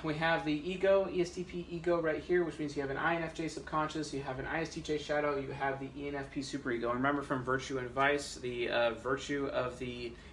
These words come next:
E S T P is chastity, and the vice is <laughs> nymphomania, versus the E N T P, their virtue and vice is sincerity versus insincerity,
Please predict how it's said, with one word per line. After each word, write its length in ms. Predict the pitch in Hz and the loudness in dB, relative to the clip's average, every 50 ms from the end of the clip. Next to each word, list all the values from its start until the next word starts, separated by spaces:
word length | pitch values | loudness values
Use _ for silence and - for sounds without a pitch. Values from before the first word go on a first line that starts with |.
| - - | -8 -2
E 100 | 135 143 | 2 2
S 140 | 143 139 - | 2 2 0
T 160 | - 143 139 | -4 -4 -4
P 400 | 135 - 127 127 131 131 131 131 - - - - - | -4 -6 -8 -6 -6 -6 -6 -8 -10 -14 -14 -6 -2
is 440 | 113 113 113 110 110 107 - - - | 2 2 4 4 2 0 -4 -8 -8
chastity, 800 | - - - 131 135 135 - - 143 135 135 131 131 131 131 - - - - - - - - | -8 -2 2 2 2 2 2 -2 -4 -2 -2 -2 -2 -4 -8 -10 -14 -16 -18 -18 -14 -6 -2
and 320 | 117 117 113 113 113 113 | 2 2 4 2 2 -2
the 140 | 113 113 107 | -6 -8 -6
vice 420 | 104 - 120 117 123 131 131 - | 0 2 4 4 6 4 2 0
is 100 | - 113 117 | -4 -4 0
<laughs> 60 | 123 | 0
nymphomania, 720 | 147 135 - - 123 123 127 135 135 131 131 127 123 123 123 - - - - - - | 0 0 0 -2 -2 0 2 2 2 0 0 -2 -2 -4 -6 -8 -14 -18 -14 -6 -2
versus 360 | 127 120 120 - 117 117 - | 0 0 0 0 -4 -4 -4
the 120 | - - - 156 | -4 -6 -4 0
E 140 | 165 165 | 2 2
N 100 | 165 160 | 2 2
T 220 | 156 - - 156 147 | 0 -2 -4 -4 -4
P, 340 | - - 143 139 139 135 135 - - - | -4 -4 -2 0 -2 -2 -4 -6 -6 0
their 160 | - 139 151 | 4 4 4
virtue 300 | 147 151 151 147 - 151 | 4 2 0 0 0 0
and 80 | 139 131 | 0 0
vice 340 | 131 131 131 135 131 127 - | 2 4 6 6 6 4 0
is 80 | 117 | -4
sincerity 560 | - - 127 117 - - 143 139 139 139 139 135 | -4 -4 -4 -4 0 2 4 6 6 6 4 2
versus 380 | 127 127 120 123 131 120 113 | 2 -2 -2 -4 -4 -6 -6
insincerity, 840 | - 131 120 117 117 - 117 113 - - 104 92 87 85 82 - | -6 -4 -4 -4 -4 -4 -6 -6 -6 -4 -4 -4 -4 -6 -8 -10